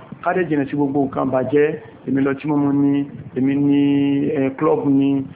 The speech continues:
èmi ni àwọn eré tí ó dá ni, ah, èmi ni, ah, ká máa wá obìnrin káàkiri àti bẹ́ẹ̀ bẹ́ẹ̀ lọ, ká jìnnà sí ìbàjẹ́, ká máa dáhùn, ká máa dáyà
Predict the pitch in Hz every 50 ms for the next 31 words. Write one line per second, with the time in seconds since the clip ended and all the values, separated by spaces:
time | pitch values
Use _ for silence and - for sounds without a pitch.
0 | - - - 127 123 135 143 143 143 147 143 143 131 131 135 143 143 147 156 156
1 | 156 165 160 156 143 - - 147 143 143 139 143 143 143 143 143 143 - - -
2 | - - 131 131 131 131 131 139 139 135 131 143 147 151 147 151 147 147 147 147
3 | 147 147 147 143 - - - - - 147 131 131 131 131 131 131 135 131 135 135
4 | 135 139 139 131 135 - 151 151 156 151 151 151 151 151 160 160 160 160 160 156
5 | 143 131 143 143 151 156 170 170 160 151 - - 156 156 156 156 - - - -
6 | - - - - 135 127 - 143 160 160 151 160 151 147 147 147 143 139 139 -
7 | - - 139 143 131 131 156 151 139 127 - - 147 143 143 147 135 123 - 135
8 | 135 139 143 - - - - - - - 147 151 147 147 151 160 156 156 139 127
9 | - - 165 165 151 131 165 165 165 165 165 170 - - 160 160 156 147 143 165
10 | 170 175 170